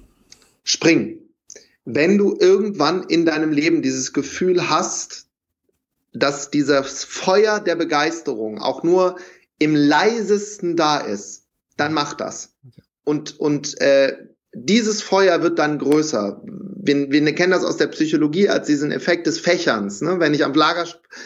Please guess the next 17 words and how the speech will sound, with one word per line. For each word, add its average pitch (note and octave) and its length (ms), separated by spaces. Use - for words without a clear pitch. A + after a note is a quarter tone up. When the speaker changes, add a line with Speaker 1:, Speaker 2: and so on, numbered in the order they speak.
Speaker 1:
am - 120
Lagerfeuer D#3 580
sitze D#3+ 260
und D3 80
ich C#3+ 100
nehme D3+ 140
einen D3+ 80
Karton D#3+ 560
und C#3 160
puste F3 320
Luft F3 220
ins D3+ 180
Feuer, D#3 260
dann C#3+ 160
wird D#3 120
das C#3+ 200
größer. C3+ 500